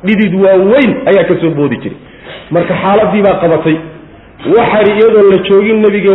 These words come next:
arrintii baa ka faydantay. Markaasaa Nebigu wuxuu yidhi, salawatullahi wasalaamu calayhi, "Abshiri ya Caaisha, Caaishay bishaarayso, Ilaahay waa ku beri yeelay." Aayaadkana marka soo degay. Markaasaa hooyadeed baa waxay ku tidhi, "Na istaago, Nebiga isu taag."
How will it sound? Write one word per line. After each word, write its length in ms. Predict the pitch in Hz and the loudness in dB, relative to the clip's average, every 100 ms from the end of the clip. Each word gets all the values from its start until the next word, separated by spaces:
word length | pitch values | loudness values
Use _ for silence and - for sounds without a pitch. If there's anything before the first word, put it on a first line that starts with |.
| - | 0
arrintii 360 | 190 220 220 | 0 -2 0
baa 120 | 202 196 | 0 0
ka 200 | - 240 | 0 0
faydantay. 580 | 226 220 190 175 165 - - - - - | 2 2 2 0 -2 -4 -10 -20 -20 -14
Markaasaa 480 | - 208 214 208 202 | -4 -4 0 0 0
Nebigu 260 | 202 202 202 | 0 0 0
wuxuu 180 | 196 185 | 0 0
yidhi, 120 | 170 | 0
salawatullahi 460 | 190 190 190 180 165 | 0 0 0 0 0
wasalaamu 280 | 170 190 160 | 0 0 0
calayhi, 400 | 165 175 170 170 | 0 0 -2 -2
"Abshiri 460 | 165 156 - 196 180 | -4 -4 -4 -2 0
ya 100 | 165 | -2
Caaisha, 460 | 160 180 156 151 - - - - | 0 -2 -2 -6 -6 -14 -20 -14
Caaishay 540 | - 175 233 226 208 190 | -4 0 0 0 0 0
bishaarayso, 640 | 185 196 196 185 180 226 226 - - - | -2 -2 0 0 0 -2 -2 -8 -18 -12
Ilaahay 380 | - 214 233 202 | -4 0 2 2
waa 200 | 208 202 | 2 2
ku 140 | 196 175 | 0 -4
beri 280 | 156 175 151 | 0 0 0
yeelay." 320 | 135 113 104 82 - - | 0 0 -2 -6 -14 -6
Aayaadkana 500 | 127 180 180 151 139 | -2 0 0 0 -2
marka 220 | 139 113 | -2 -6
soo 160 | - 110 | -10 -10
degay. 180 | 98 - - - - - - - | -12 -16 -20 -20 -20 -20 -20 -4
Markaasaa 540 | 233 226 233 208 220 190 | -2 0 0 0 0 2
hooyadeed 440 | 202 226 220 190 | 2 4 2 2
baa 120 | 208 214 | 0 0
waxay 220 | 208 202 | 0 -2
ku 140 | 220 | -2
tidhi, 200 | 208 196 | -4 -2
"Na 120 | 202 214 | 0 0
istaago, 480 | 196 - 247 233 226 - - - | -2 -2 0 2 2 0 -6 -6
Nebiga 360 | 240 277 254 220 | 0 0 2 -2
isu 200 | 170 233 | -2 -2
taag." 220 | 160 | -2